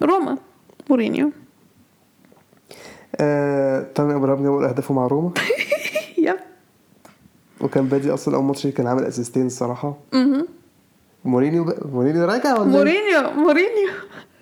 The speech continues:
Speaker 1: <laughs> م-، أنا عايزة أبقى أتفرج على ماتشات روما بعد كده. <laughs>
Speaker 2: مورينيو.
Speaker 1: يب. فأنا عايزة أشوف مورينيو، يب.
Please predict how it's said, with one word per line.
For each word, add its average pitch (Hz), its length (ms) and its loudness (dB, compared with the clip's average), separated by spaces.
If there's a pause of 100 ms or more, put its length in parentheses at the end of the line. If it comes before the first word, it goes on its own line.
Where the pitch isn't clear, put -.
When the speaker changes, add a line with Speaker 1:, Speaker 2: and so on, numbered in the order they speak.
(140)
Speaker 1:
<laughs> - 640 -6
م-، 254 80 2
أنا 254 220 4
عايزة 320 200 2
أبقى 302 100 6
أتفرج 311 220 2
على 269 120 2
ماتشات 285 340 0
روما 294 160 4
بعد 240 200 0
كده. - 180 0 (560)
<laughs> - 460 -12
Speaker 2:
مورينيو. 143 420 2 (380)
Speaker 1:
يب. 311 180 4 (280)
فأنا 277 280 4
عايزة 302 180 4
أشوف 330 260 -2
مورينيو، 311 320 2
يب. 302 260 2